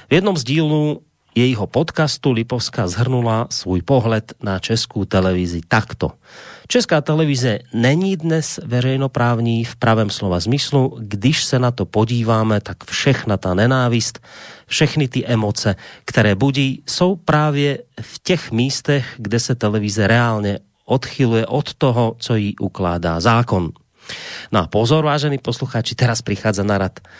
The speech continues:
pasáž, ktorá ma mimoriadne potešila v tomto článku, lebo prichádza na pretras Slobodný vysielač. Takže článok pána Vojtecha Bergera pokračuje ďalej týmito slovami.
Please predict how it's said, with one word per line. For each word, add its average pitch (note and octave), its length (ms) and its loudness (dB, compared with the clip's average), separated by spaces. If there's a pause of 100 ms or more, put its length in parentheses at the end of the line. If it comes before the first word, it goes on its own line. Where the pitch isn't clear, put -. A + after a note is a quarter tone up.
(560)
pasáž, C3 480 0
ktorá A2 320 -2
ma F#2 160 0
mimoriadne D#3+ 560 4
potešila C#3+ 640 0
v B2+ 80 -6
tomto C3+ 320 -2
článku, B2+ 640 2
lebo A#2 480 2
prichádza A2 480 -2
na F#2+ 160 -2
pretras G#2+ 400 -2 (160)
Slobodný A2+ 400 2
vysielač. G#2+ 480 0
Takže C3+ 320 0
článok D#3+ 400 2
pána C#3 240 0
Vojtecha B2+ 400 0
Bergera A#2 400 2
pokračuje A2 480 -2
ďalej D3 560 2 (240)
týmito A2 420 0
slovami. C3+ 460 2